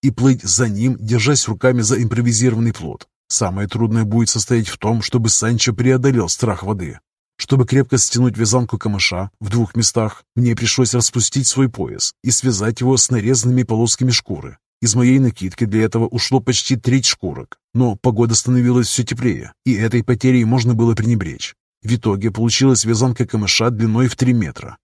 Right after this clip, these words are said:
и примерно в метр объемом. Несмотря на объем, наш плот был очень легким. Вместе с плотом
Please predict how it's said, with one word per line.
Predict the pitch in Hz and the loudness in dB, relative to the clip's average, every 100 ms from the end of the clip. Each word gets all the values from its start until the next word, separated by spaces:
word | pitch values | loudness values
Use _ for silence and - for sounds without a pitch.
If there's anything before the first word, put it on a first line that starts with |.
| _ | _
и | 110 117 | -2 0
примерно | 104 110 120 120 120 | 0 0 2 2 0
в | 95 95 | -2 0
метр | 131 - | 0 2
объемом. | 120 98 95 60 - - _ _ | -2 -2 -4 -6 -14 -20 _ _
Несмотря | - 120 127 120 143 | -4 -2 0 2 2
на | 127 | 2
объем, | 98 80 92 104 - | 0 -4 -6 -6 -4
наш | 120 107 98 - | -2 0 0 -2
плот | 110 113 113 | 0 0 0
был | - 123 127 - | 0 0 0 0
очень | 117 98 127 | -2 0 0
легким. | 123 110 - - - - _ _ - | 2 0 -2 -14 -18 -20 _ _ -2
Вместе | 120 120 123 | 0 0 0
с | - | 0
плотом | 113 101 95 98 | -2 -2 -2 -4